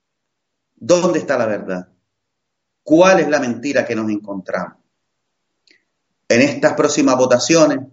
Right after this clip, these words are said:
amigos, acudan antes de todo a M C R C punto es, a diario R C punto com, busquen todas las charlas y conferencias de Antonio García Trevijano.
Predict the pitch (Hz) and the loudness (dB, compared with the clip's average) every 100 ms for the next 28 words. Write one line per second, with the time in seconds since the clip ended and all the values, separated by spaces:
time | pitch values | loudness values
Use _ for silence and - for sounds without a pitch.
0 | _ _ _ _ _ _ - 110 156 131 | _ _ _ _ _ _ -4 2 4 4
1 | 127 - - _ _ _ _ _ _ _ | 0 -4 -18 _ _ _ _ _ _ _
2 | _ _ _ _ _ _ 113 110 170 156 | _ _ _ _ _ _ -4 4 6 6
3 | 135 151 156 147 131 147 165 151 156 - | 4 2 0 -2 0 2 2 0 -4 -10
4 | _ _ _ - 123 147 147 - 147 139 | _ _ _ 0 2 4 2 0 -2 -2
5 | 127 196 131 151 139 135 147 151 - 127 | -2 -4 -2 -4 0 2 4 2 0 -2
6 | 113 113 147 143 131 123 123 139 123 127 | 0 4 4 4 0 -2 -4 -8 -8 -8
7 | 123 123 147 143 139 - _ _ _ 135 | -2 0 2 2 0 -8 _ _ _ 0
8 | 156 151 160 151 143 165 156 139 127 - | 4 4 2 0 2 4 6 4 0 2
9 | 151 143 123 135 131 - 127 139 135 127 | 2 4 -2 -2 -4 -2 -2 0 -2 -4
10 | 120 120 147 135 123 123 135 127 120 120 | -2 0 0 0 0 2 0 0 -2 0
11 | 151 135 - | 0 -2 -8